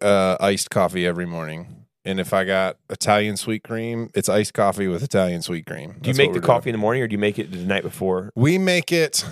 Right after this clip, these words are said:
Speaker 1: uh, yeah, so we have a big pitcher, and we'll make it, like, the night before, stick it in there. It usually lasts about two days, and then we gotta make more.
Speaker 2: So all you listeners out there, I wanna know what you drink.
Speaker 1: Mm.
Speaker 2: Hit me up. Instagram us,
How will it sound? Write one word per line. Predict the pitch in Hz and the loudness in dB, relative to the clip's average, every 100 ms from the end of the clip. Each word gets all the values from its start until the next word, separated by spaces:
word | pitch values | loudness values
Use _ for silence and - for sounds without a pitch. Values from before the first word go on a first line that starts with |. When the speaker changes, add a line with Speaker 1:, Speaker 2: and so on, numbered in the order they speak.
| - | 0
Speaker 1:
uh, | 127 123 | 2 2
yeah, | 120 107 | 4 2
so | 90 131 | 2 0
we | 127 | 2
have | 143 117 | 2 2
a | |
big | 95 117 104 | 0 -4 -4
pitcher, | - 113 - 98 90 - - | -4 -4 -2 -4 -4 -6 -8
and | 110 104 | -6 -2
we'll | 101 | -2
make | 104 101 98 | -2 -2 -2
it, | 98 | -2
like, | 90 92 87 | 0 -2 -2
the | 98 | -4
night | 95 90 | -2 -4
before, | 92 95 90 87 | -6 -2 -2 -2
stick | - 95 | -4 -6
it | 90 | -4
in | 90 87 | -4 -2
there. | 87 87 | -2 -2
It | 123 | -2
usually | 175 196 135 117 | 0 0 2 2
lasts | 101 98 98 - - | 2 2 2 0 -2
about | 95 92 87 85 _ - _ | 0 2 2 -2 _ -20 _
two | - 98 | -4 -2
days, | 85 85 82 | 0 -2 -2
and | 87 | -4
then | 87 | -4
we | 87 | -4
gotta | 85 82 | -4 -4
make | 82 80 | -4 -6
more. | 85 85 82 - | -6 -8 -8 -14
Speaker 2:
So | - 156 | 0 4
all | |
you | 190 151 | 4 2
listeners | 135 - 95 | 0 0 -2
out | 92 85 | -2 -2
there, | 73 - | -2 2
I | |
wanna | 139 180 | 2 4
know | 151 | 2
what | 123 | 0
you | 135 | -2
drink. | 101 98 - _ _ _ _ | -2 -2 -4 _ _ _ _
Speaker 1:
Mm. | 110 117 85 | 0 0 0
Speaker 2:
Hit | 113 151 | 0 2
me | 170 | 4
up. | 139 90 - - _ _ - | 2 0 -8 -20 _ _ 2
Instagram | 139 - 135 135 131 | 2 2 2 2 4
us, | 131 - | 0 -4